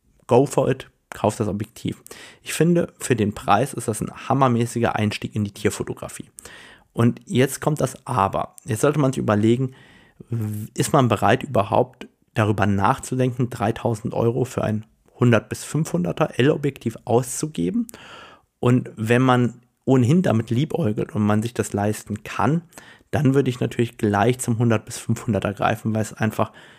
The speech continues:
wirklich alles nochmal etwas besser kann. Ich hatte eigentlich die Hoffnung, dass das hundert vierhundert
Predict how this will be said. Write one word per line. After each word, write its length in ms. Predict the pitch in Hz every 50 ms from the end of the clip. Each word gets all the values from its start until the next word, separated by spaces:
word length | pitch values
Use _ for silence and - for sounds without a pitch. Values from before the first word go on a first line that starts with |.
| _ _ _
wirklich 400 | - 120 120 123 127 - 120 - - _ _
alles 440 | - - 107 113 127 135 123 - 120
nochmal 420 | 117 110 117 120 113 110 107 127 - _ _
etwas 380 | - 120 - - 113 107 -
besser 280 | - - 107 - 123 107
kann. 260 | - - - - - - _ - - - - - - - _ _
Ich 120 | 123 -
hatte 200 | 143 139 - -
eigentlich 280 | - 113 127 123 117 -
die 120 | - -
Hoffnung, 640 | - - - 123 - - - 156 151 151 147 160 - - - - _ _ _ _
dass 160 | 107 107 -
das 180 | - 113 -
hundert 220 | - 117 113 113 113
vierhundert 640 | - - 123 113 107 113 117 117 110 110 107 -